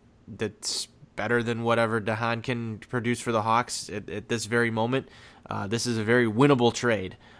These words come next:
um, for the Blackhawks here. Uh, Forsberg is what he is. He's, uh, he's an A H L goalie who can step in and play backup minutes. Uh,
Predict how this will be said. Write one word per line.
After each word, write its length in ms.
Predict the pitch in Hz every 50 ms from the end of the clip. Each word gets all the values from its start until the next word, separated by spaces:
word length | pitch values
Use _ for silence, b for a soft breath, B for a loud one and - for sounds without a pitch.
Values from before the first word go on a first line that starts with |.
| B B -
um, 280 | - 101 98 101 98 92
for 120 | - 107
the 80 | 98 92
Blackhawks 560 | 98 98 98 101 - - 95 98 - - -
here. 280 | 101 98 92 90 - B B B B B B - -
Uh, 240 | - 98 98 101 98 98
Forsberg 600 | - - 120 127 127 117 110 127 131 123 120 113
is 200 | 123 120 113 113
what 120 | 123 117
he 120 | 113 110
is. 360 | 117 123 131 127 117 - - -
He's, 360 | - 113 113 110 107 104 98 107
uh, 340 | 107 101 101 98 98 98 98 - - _ _
he's 180 | - 120 107 110
an 100 | 107 98
A 40 | 104
H 380 | 117 120 120 120 117 117 -
L 160 | 123 120 120
goalie 360 | 110 107 113 120 131 127 127 120
who 120 | 120 107
can 160 | - 98 101
step 320 | 98 - - 110 113 - 120
in 140 | 117 113
and 100 | 110 104
play 180 | - - 113 110
backup 360 | 101 110 113 117 - 123 117
minutes. 440 | 107 117 117 123 135 127 - - B B B B B B B B B -
Uh, 380 | 104 98 98 98 98 98 98